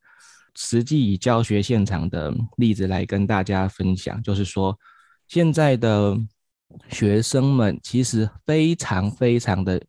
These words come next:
习惯看那种高强度的、高品质的影片了。就是现在自媒体的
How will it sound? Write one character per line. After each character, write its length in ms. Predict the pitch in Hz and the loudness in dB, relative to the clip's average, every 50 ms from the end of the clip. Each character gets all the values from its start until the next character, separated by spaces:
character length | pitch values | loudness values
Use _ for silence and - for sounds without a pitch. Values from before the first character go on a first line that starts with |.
| _ _ _ _ _ _ | _ _ _ _ _ _
习 440 | - - - 107 98 98 107 113 - - | -8 -4 -2 0 2 2 2 0 -2 -2
惯 340 | - 156 139 117 101 101 107 - | 0 2 2 4 2 0 -2 -6
看 300 | - - 143 117 107 104 | -2 0 2 2 2 2
那 100 | 104 104 | 2 0
种 240 | 101 - - - 127 - | 0 -2 -4 -6 -6 -8
高 320 | _ 113 107 107 107 110 113 - | _ -2 0 0 0 0 -2 -4
强 360 | - - 92 82 92 95 98 - | -6 -6 -6 -4 -4 -6 -4 -2
度 240 | - 113 92 - - | -2 -2 -2 -2 -4
的、 240 | - 85 69 55 - - - - - - - - _ | -4 -4 -4 -4 -6 -10 -18 -20 -20 -20 -20 -20 _
高 220 | - 113 110 110 107 | -2 0 0 0 0
品 180 | - - 107 - - 90 | 0 -4 -6 -6 -6 -10
质 180 | - - - | -10 -8 -8
的 160 | 78 - 87 87 | -4 -2 -4 -2
影 200 | - 92 - 95 104 | -2 -4 -4 -4 -8
片 240 | - - 120 98 85 - | -2 0 0 0 0 -4
了。 120 | - - - _ _ - _ _ _ _ _ _ _ _ | -10 -12 -14 _ _ -20 _ _ _ _ _ _ _ _
就 80 | - 151 | -2 0
是 260 | 147 165 156 151 139 | 2 2 2 2 2
现 200 | 135 - 170 151 | 2 0 2 2
在 140 | 156 147 143 | 4 2 2
自 200 | - - 170 156 | 2 2 2 4
媒 220 | 120 104 101 117 | 4 4 4 2
体 180 | 120 - 98 95 | 0 0 -4 -2
的 340 | - 95 95 87 87 80 | 0 0 0 2 0 -2